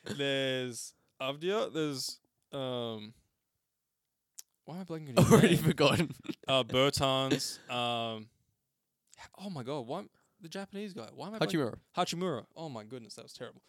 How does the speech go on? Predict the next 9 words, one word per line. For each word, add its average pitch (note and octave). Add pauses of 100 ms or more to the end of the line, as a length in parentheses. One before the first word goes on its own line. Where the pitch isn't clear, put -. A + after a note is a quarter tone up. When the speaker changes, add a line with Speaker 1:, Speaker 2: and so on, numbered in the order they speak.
(160)
Speaker 1:
Um, B2 (140)
Kuzma, G#3
K -
C D#3+
P, C3 (400)
um, A2+ (1200)
who F3+
did F#3
they G#3